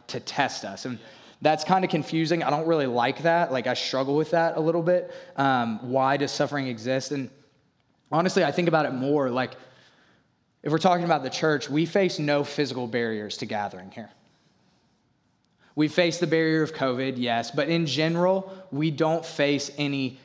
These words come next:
nobody's out there trying to stop us from gathering. Nobody's gonna come in here and break this up.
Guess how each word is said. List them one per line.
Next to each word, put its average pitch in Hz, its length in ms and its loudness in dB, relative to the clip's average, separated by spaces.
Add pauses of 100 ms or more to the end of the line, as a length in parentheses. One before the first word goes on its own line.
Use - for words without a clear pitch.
(140)
nobody's 170 420 2
out 151 240 2
there 147 160 2
trying 143 280 0
to 127 60 -2
stop 123 320 0
us 120 140 -4
from 113 140 -8
gathering. 117 440 -2 (240)
Nobody's 147 400 2
gonna 160 160 2
come 151 280 -2
in 143 120 -2
here 135 260 -2
and 127 140 -2
break 131 300 -2
this 123 160 -6
up. - 480 -4